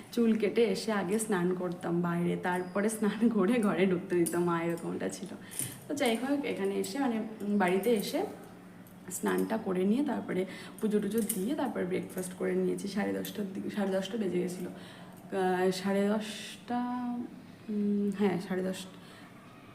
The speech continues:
হ্যাঁ, সাড়ে দশটা বেজে গেছিলো। তো যাই হোক,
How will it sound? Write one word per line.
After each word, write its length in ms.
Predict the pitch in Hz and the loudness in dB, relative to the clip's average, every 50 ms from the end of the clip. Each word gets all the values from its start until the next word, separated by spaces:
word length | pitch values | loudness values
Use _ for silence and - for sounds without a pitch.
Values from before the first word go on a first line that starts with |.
| - - - | -12 -4 -2
হ্যাঁ, 140 | 208 185 175 | 0 0 0
সাড়ে 240 | 175 190 185 185 | 0 0 0 2
দশটা 280 | 175 185 190 - - 226 | 2 0 -2 -2 -2 -2
বেজে 220 | 220 190 170 - 165 | 0 0 -2 -2 -4
গেছিলো। 320 | 185 175 - - 185 196 190 - - - - - - - - - | -6 -6 -6 -8 -10 -10 -10 -12 -14 -18 -18 -18 -18 -16 -10 -6
তো 80 | 208 | -4
যাই 240 | 202 202 202 202 214 | -2 0 2 2 2
হোক, 160 | 214 254 285 | 2 0 -2